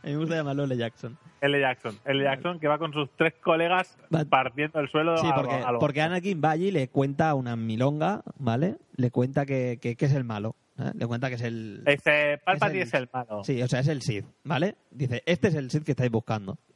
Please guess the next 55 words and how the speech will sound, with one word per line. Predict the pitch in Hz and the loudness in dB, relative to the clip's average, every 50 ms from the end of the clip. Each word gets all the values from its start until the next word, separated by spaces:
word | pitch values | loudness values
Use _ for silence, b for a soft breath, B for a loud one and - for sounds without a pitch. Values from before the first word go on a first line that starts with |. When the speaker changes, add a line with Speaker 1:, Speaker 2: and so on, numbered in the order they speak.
| _ _ _ _ - B B B B B - | _ _ _ _ -18 B B B B B -4
Speaker 1:
Entonces, | 127 131 120 120 - - | -4 -4 -2 -2 -4 -6
Speaker 2:
<laughs> | - 123 - | -6 -12 -12
Sí. | - 117 | -10 -12
Speaker 1:
o | 107 - _ _ - - - - | -12 -12 _ _ -20 -20 -8 -2
sea, | - 139 | 0 0
es | 139 | 2
un | 175 202 | 2 2
momento | 208 196 170 180 202 202 180 214 | 2 2 0 0 -2 0 2 2
de | 175 180 | 2 2
estos | 180 - - 185 | 2 0 0 0
de | 170 147 | 2 0
lucidez | 139 131 - 135 139 180 196 - | 0 0 -2 0 0 0 0 0
que | 202 175 | -2 -2
tiene | 175 165 156 170 | -2 0 0 0
Anakin | 175 156 143 139 131 151 185 196 160 | -2 0 -2 -2 -2 -2 -4 -4 -4
que | - 131 | -4 -2
ahí | 123 135 170 220 240 - _ _ _ _ _ _ _ _ _ _ _ _ _ _ _ _ _ | 0 0 -2 -2 -4 -8 _ _ _ _ _ _ _ _ _ _ _ _ _ _ _ _ _
se | - - 156 | 0 0 2
puede | 143 147 170 | 2 4 2
haber | 214 214 | 2 0
acabado | 185 160 170 202 202 156 123 - | 2 2 2 2 2 0 0 0
todo, | - 196 190 156 123 113 113 113 113 131 | 0 0 2 2 0 -2 -4 -6 -4 -4
¿eh? | 160 196 | -4 -4
Dices, | 294 - 139 - 123 113 - _ - - | -4 -4 -4 -2 -4 -6 -6 _ -14 -6
"Vale, | - 131 127 120 | -4 -2 -2 -2
Speaker 2:
Que | 131 | 0
Speaker 1:
pues | 131 143 147 | 0 2 0
Speaker 2:
no | 165 135 | 2 2
Speaker 1:
vamos | 135 | 0
Speaker 2:
tiene | - 143 | 0 0
Speaker 1:
allí". | 147 165 226 | -2 -4 -6
Speaker 2:
muchos, | - 117 117 - | -6 -6 -2 0
¿eh? | 160 190 202 | 0 0 0
Momentos | 185 156 143 - 147 135 | -2 -4 -2 -2 0 0
de | 135 | 0
lucidez. | 127 123 123 120 | -2 -2 0 2
Speaker 1:
No | 156 180 | 2 2
tiene | 220 208 185 147 | 2 0 -2 -2
muchos, | 135 127 - 135 - | -2 -2 -2 -2 0
pero | - 135 135 | 0 0 0
en | 139 160 | 2 -2
este | 190 - - 233 | -2 0 0 -2
sí, | 170 - 226 254 | 0 0 -2 2
porque | 196 170 139 131 127 | 2 0 0 0 -2
dice, | 123 127 127 - 135 - | -2 -2 -2 -2 0 2
"Hostia, | 160 165 - 139 107 98 - - | 2 2 2 0 -4 -4 -2 0
voy | 135 139 170 | 2 2 4
a | 175 | 4
decirle | 180 156 - - 170 180 160 165 175 202 240 b b b b b b - | 2 2 2 2 0 0 2 2 0 0 0 b b b b b b -4
a, | 127 131 135 123 120 113 113 110 - | -2 -2 0 0 0 0 -2 -2 -2
a | 117 123 | -2 -2
L. | 127 123 120 | 0 0 0
Jackson, | 127 151 170 170 - - 170 196 247 - - | 0 -2 -2 -2 0 0 0 0 0 -6 -4
¿vale? | 147 135 135 160 196 226 - _ _ | -4 -2 0 0 -2 -4 -6 _ _
Que | - 151 131 175 220 - | -2 0 0 0 -2 -4